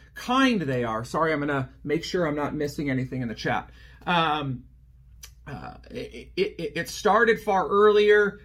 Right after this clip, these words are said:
Um, uh, much of this was telling in the two thousand sixteen election. Um, people were choosing sides. Uh, it was just, it was, it was ugly. It was ugly.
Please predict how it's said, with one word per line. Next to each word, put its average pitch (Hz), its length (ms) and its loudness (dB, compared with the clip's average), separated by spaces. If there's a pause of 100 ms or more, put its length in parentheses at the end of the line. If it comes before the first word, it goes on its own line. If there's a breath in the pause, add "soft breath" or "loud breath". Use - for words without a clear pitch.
Um, 135 760 2
uh, - 160 -6 (340)
much 190 420 0
of 214 100 4
this 214 220 2
was 143 120 -6
telling 208 420 0
in 175 80 -4
the 156 80 -4
two 214 200 -2
thousand 190 380 2
sixteen 202 600 -4
election. 185 880 0 (280 soft breath)
Um, 143 400 0
people 208 280 0
were 175 160 0
choosing 190 540 -2
sides. 202 960 2 (280 soft breath)
Uh, 135 300 -2
it 170 160 -2
was 185 180 -2
just, 185 420 -4
it 156 600 -8
was, 185 280 -2
it 180 160 -2
was 147 140 -2
ugly. 175 440 0
It 139 80 0
was 143 100 0
ugly. 120 420 -2